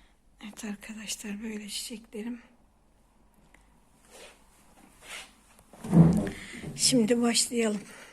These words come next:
Temizleyelim, burayı da bitirelim. E, burayı da bitirdim çok şükür.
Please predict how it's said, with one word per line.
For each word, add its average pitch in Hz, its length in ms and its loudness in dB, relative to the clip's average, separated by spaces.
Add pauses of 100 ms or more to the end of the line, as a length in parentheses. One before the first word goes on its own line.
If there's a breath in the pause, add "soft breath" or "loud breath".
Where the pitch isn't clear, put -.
(100)
Temizleyelim, 220 880 -4
burayı 214 340 -8
da 247 100 -10
bitirelim. 202 480 -10 (1600 soft breath)
E, 226 100 -8
burayı 254 320 0
da 226 120 -2
bitirdim 233 500 -8
çok - 240 -2
şükür. - 500 -10